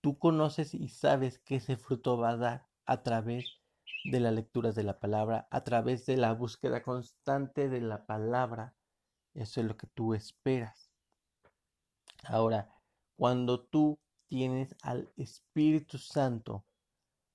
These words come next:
por ende va a dar frutos, y el fruto que va a dar, va a dar el fruto del Espíritu, va a dar el fruto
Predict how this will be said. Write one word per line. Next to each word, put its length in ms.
por 280
ende 560
va 160
a 40
dar 220
frutos, 800
y 140
el 100
fruto 420
que 140
va 220
a 60
dar, 300
va 100
a 40
dar 220
el 140
fruto 580
del 400
Espíritu, 960
va 80
a 40
dar 220
el 120
fruto 640